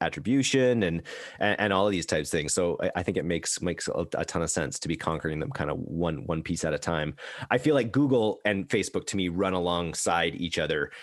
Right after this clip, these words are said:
in, in some ways, just because, uh, you know, the, the, the intent-based nature of Google and, you know, and YouTube and all those things. Um, but, uh, but that's, that's really exciting there. Let's, let's go,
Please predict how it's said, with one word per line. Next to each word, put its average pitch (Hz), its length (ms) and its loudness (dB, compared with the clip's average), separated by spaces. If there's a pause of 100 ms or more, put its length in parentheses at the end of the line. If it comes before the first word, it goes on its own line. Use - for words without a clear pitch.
(180)
in, 90 140 0
in 87 180 -2
some 92 240 2
ways, 117 300 2
just 95 180 0
because, 90 640 0
uh, 85 260 2
you 92 120 0
know, 82 280 0
the, 90 140 0
the, 87 140 -2
the 92 140 -2
intent-based 90 680 0
nature 90 340 2
of 82 80 -2
Google 90 380 2
and, 76 240 -2
you 78 160 0
know, 80 140 2
and 80 200 0
YouTube 87 300 0
and 92 100 2
all 90 80 2
those 92 220 2
things. 104 280 2 (680)
Um, - 280 -2 (340)
but, 98 300 2
uh, 85 400 4
but 92 80 2
that's, 135 240 4
that's 123 220 4
really 113 160 6
exciting 95 320 4
there. 82 80 4
Let's, 185 240 4
let's 226 180 4
go, - 240 2